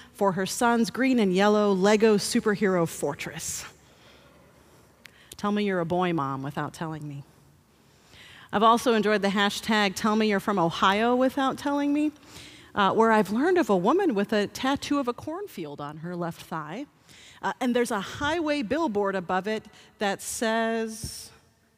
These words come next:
"Hell is real." <laughs> Tell me you're from Ohio without telling me. Now, Matthew isn't the only one who's good at showing rather than telling, is he?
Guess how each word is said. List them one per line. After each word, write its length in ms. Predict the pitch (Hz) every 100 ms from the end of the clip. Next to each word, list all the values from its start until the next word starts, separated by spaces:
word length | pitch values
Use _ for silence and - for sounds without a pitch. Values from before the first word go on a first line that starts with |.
| -
"Hell 520 | 254 302 320 330 311
is 460 | - 269 269 233 190
real." 580 | 170 214 185 147 - 185 - - - - 240 _ 262
<laughs> 220 | - 277 - - - - - - - - - - - - - - - - - -
Tell 160 | - 254
me 120 | 285
you're 140 | 226
from 220 | 220 226
Ohio 520 | 196 165 247 247 135 101
without 340 | 151 139 117
telling 320 | - 143 -
me. 140 | 135 165 - - - - - _ _ _ _ _ _ _ _ _ _ _ _ _ _ _ _ _ _ _
Now, 140 | 214
Matthew 560 | 220 240 302 392 - 262
isn't 200 | 247 233
the 100 | 220
only 260 | 233 247 214
one 300 | 165 151 208
who's 280 | 190 190
good 220 | 180 254 202
at 260 | 180 170
showing 520 | - - 247 240 175
rather 300 | 175 180 190 175
than 140 | 170
telling, 400 | 208 247 170 156
is 100 | 175
he? 180 | 127